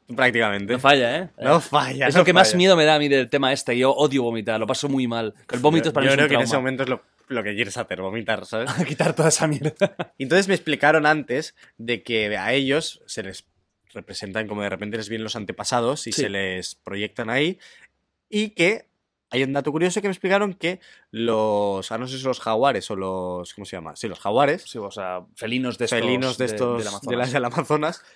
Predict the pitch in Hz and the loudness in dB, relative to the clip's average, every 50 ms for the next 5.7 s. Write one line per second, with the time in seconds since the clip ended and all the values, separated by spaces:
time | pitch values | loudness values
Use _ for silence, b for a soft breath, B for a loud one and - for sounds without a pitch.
0 | b b b 135 131 131 - - 131 120 117 - 147 147 143 - 151 147 160 190 | b b b -2 -2 -2 -2 -2 -4 -2 0 2 2 2 2 2 2 2 2 0
1 | 202 - _ _ _ _ _ _ _ _ - 117 110 110 104 107 107 101 101 98 | -4 -12 _ _ _ _ _ _ _ _ -4 -4 -4 -4 -4 -2 -2 -2 -2 -2
2 | 95 - - 104 101 98 98 98 98 98 98 98 92 90 92 92 - - 92 87 | -4 -6 -4 -4 -4 -4 -6 -8 -10 -10 -10 -10 -10 -12 -12 -10 -10 -10 -10 -10
3 | 82 80 80 78 76 78 78 76 73 73 73 69 67 65 65 67 80 90 95 - | -10 -10 -12 -12 -14 -16 -16 -18 -18 -20 -20 -20 -20 _ _ _ -18 -16 -14 -14
4 | 85 82 85 87 85 87 85 85 85 82 - 73 - - - - - - 85 82 | -14 -14 -14 -12 -12 -12 -12 -14 -14 -18 -18 -20 -20 -18 -18 -18 -18 -16 -14 -12
5 | 82 85 80 82 - 95 95 - 95 95 90 80 71 | -10 -10 -10 -12 -14 -14 -14 -10 -8 -6 -6 -6 -8